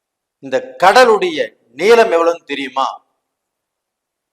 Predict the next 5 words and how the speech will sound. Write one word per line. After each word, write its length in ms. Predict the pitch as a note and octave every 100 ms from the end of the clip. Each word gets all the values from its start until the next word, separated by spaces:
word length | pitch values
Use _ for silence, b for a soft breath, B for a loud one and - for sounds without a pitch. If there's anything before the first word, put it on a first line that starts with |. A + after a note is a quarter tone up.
| _ _ _ _ _ _ _ _ _ _ _ _ C3 D3+
பூமிக்கும் 640 | A#3 A#3+ A#3+ - A#3 A#3 _ _ - C#3
வானத்துக்கும் 600 | F#3+ A3+ A3+ - G3+ E3
எவ்வளவு 280 | D#3 G3+ G3 F3
தூரம்னு 280 | G3 F3+ D#3+
தெரியுமா? 340 | D3 D3 C#3+